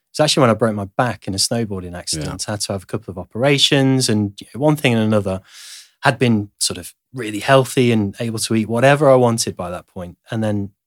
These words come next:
Speaker 1: I just started to see my health deteriorate. And it was my gut health first, and then it had a real sort of knock-on effect to, to, to, to other things. And I really had to look at my own health and see what I could do to get back on track.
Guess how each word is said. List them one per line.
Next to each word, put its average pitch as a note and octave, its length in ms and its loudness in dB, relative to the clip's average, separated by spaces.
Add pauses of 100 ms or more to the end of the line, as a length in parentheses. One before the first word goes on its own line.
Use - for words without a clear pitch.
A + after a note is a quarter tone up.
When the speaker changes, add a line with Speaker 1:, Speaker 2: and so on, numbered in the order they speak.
(180)
Speaker 1:
I G#2 60 -12
just G2+ 120 -2
started G2+ 240 -6
to - 60 -6
see - 180 -4
my F#2+ 140 -6
health F#2 340 -8
deteriorate. F2 760 -10 (680)
And A2+ 680 2 (120)
it A2 100 -4
was A2 160 -2
my A#2+ 100 2
gut E3+ 200 4
health D#3+ 320 2
first, C3 460 -4
and A2 160 0
then A2+ 120 0
it A2+ 40 0
had A#2+ 180 0
a B2+ 60 0
real D#3+ 300 0
sort - 180 -6
of B2+ 60 -4
knock-on C#3 360 0
effect - 520 -4 (180)
to, G#2 140 -6
to, - 240 -10
to, - 260 -10
to A#2+ 200 -2
other A2 120 -2
things. G#2 400 -4
And G2+ 160 -4 (320)
I G#2 40 -2
really B2 300 6
had A#2 160 0
to G#2 120 0
look A2+ 360 2
at A2 160 -2
my A2 200 0
own G#2 400 0 (260)
health A#2 380 -4
and F#2+ 120 -4
see G#2+ 200 -4
what F#2+ 120 -8
I F#2+ 40 -10
could - 180 -20
do A2+ 180 -4
to - 120 -6
get - 220 -10
back G2 200 -10
on F#2+ 80 -8
track. - 400 -8